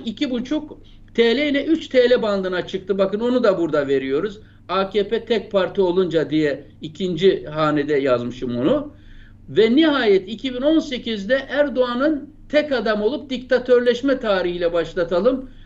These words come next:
Bakınız döviz o saatten sonra artık kontrolden çıkmış, zıvanadan çıkmış olarak şu anki on bir nokta yirmi düzeyine kadar çıktı. Dolayısıyla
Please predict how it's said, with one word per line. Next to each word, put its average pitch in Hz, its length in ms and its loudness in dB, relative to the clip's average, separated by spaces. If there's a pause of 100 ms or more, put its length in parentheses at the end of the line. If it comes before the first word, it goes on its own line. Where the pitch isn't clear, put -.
(160)
Bakınız 226 520 -2
döviz 254 400 0 (360)
o 226 320 4
saatten 226 500 0
sonra 226 640 2 (200)
artık 196 480 -4 (460)
kontrolden 220 720 2
çıkmış, 247 400 -6
zıvanadan 220 600 -2
çıkmış 233 400 -6
olarak 226 360 4
şu 254 240 2
anki 202 500 -2
on 233 320 2
bir 208 160 -2
nokta 202 300 -2
yirmi 208 580 -2
düzeyine 202 480 2
kadar 202 340 0
çıktı. - 460 -2 (320)
Dolayısıyla 285 720 0